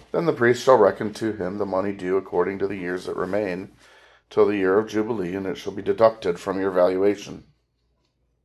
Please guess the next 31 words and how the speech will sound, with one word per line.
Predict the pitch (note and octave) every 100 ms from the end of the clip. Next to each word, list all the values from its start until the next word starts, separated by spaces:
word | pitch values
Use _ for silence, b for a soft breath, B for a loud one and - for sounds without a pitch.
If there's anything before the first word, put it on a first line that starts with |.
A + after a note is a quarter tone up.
| _ _ b b b b
And | A#2
if | A2 C3+
he | C3
who | A2+
dedicates | A#2 A#2 A#2 A2 G#2+
the | -
field | - F#2 F#2+ -
ever | A#2+ C3+
wishes | C3 A2 - -
to | -
redeem | G2+ A2 C#3
it, | F#2+ F#2 - _ b b b b -
then | G2
he | A#2
must | C3+ C#3 A#2
add | A#2
one-fifth | A2 B2+ C#3+ - E3 B2 - -
of | F#2+ F#2
the | G2
money | A2 G2
of | F#2 G2
your | G2
valuation | F2+ F2 F2+ E2+ - -
to | G#2 F2+
it, | C2+ - _ b b b b b b
and | B2
it | G2+
shall | - G2
belong | F#2+ F#2 F#2 F#2
to | F2
him. | G2 F#2+ E2+